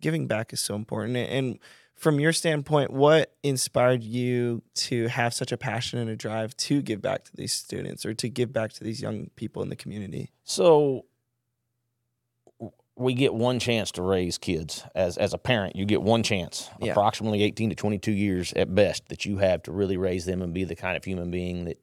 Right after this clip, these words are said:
Speaker 2: that we need in the world. And when you start looking at that, well, once they go to school, you're spending less time with them than the, than the educators are.
Speaker 1: Yeah.
Speaker 2: So you wanna get them the best education that you can possibly get them.
Speaker 1: Right.
Speaker 2: And that,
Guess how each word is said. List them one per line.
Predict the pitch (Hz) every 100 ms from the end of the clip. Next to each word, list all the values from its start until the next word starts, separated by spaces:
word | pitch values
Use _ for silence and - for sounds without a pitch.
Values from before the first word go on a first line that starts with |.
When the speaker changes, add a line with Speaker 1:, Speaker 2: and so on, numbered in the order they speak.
| -
Speaker 2:
that | 92
we | 98
need | 92 85
in | 87
the |
world. | 87 95 80 - - _ _ _ _ _ -
And | 113 110 107 104 101
when | 104
you | 104
start | - -
looking | 123 143 113
at | 101
that, | - 104 107
well, | 104 104 98 - -
once | 101 127
they | 156
go | 151
to | 143
school, | - 139 135 98
you're | -
spending | - 147 123
less | 104 117 -
time | 110 110
with | 90
them | 110 104
than | 98 95
the, | 95 -
than | 92
the | 92
educators | 101 82 - 80 76 76
are. | 76 -
Speaker 1:
Yeah. | 67 135 - -
Speaker 2:
So | - 120 110 101
you | 101
wanna | 120 123
get | 107 110
them | 110 104
the | 95
best | 107 98
education | 104 92 - 101 98 - 92
that | 85
you | 101
can | 78
possibly | 82 90 - - 78
get | 82 85
them. | - 87 85 - -
Speaker 1:
Right. | - - _ -
Speaker 2:
And | 104 110
that, | 120 113